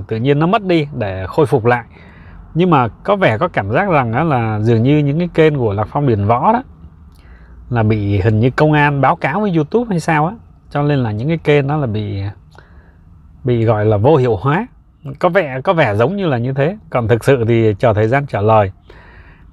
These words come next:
Còn, à, người ta nói rằng là Lạc Phong Điền Võ bị bắt gì đấy thì chuyện đó cũng chưa biết được.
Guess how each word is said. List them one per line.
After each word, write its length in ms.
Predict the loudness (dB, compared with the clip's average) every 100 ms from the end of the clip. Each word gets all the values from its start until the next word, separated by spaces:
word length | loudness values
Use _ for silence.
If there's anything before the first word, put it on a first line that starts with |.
| _ -20 -4
Còn, 240 | 0 2
à, 80 | 2
người 160 | 2 2
ta 140 | 0
nói 140 | 0 0
rằng 220 | 0 0
là 360 | 0 0 -2
Lạc 200 | -2 -2
Phong 200 | -2 -2
Điền 180 | 0 0
Võ 140 | 0 -2
bị 120 | 0
bắt 240 | 0 0
gì 140 | -2 -4
đấy 160 | -4 -4
thì 140 | -6 -6
chuyện 180 | -8
đó 120 | -6 -4
cũng 160 | -4
chưa 180 | 0 2
biết 180 | 4 4
được. 220 | 4 2